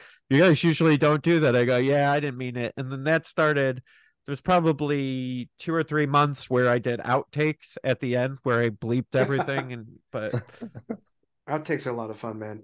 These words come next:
Speaker 2: I like outtakes.
Speaker 1: Yeah.
Speaker 2: They're
Speaker 1: The
Speaker 2: good.
Speaker 1: prob-, the problem is it's just so much editing.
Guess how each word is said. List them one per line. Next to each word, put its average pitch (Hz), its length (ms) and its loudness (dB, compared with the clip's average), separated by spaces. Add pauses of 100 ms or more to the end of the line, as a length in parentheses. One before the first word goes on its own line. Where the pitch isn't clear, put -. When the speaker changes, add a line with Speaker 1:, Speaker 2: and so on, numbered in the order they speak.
(160)
Speaker 2:
I 135 100 -6
like 120 180 -4
outtakes. 113 420 -12
Speaker 1:
Yeah. 98 140 -6
Speaker 2:
They're 139 80 -8
Speaker 1:
The - 0 -
Speaker 2:
good. 127 240 -6
Speaker 1:
prob-, 185 300 2
the 151 80 -6
problem 175 340 -4
is 117 420 -6 (460)
it's - 180 -6
just 147 140 -6
so 139 180 -2
much 135 320 -4
editing. 127 480 -2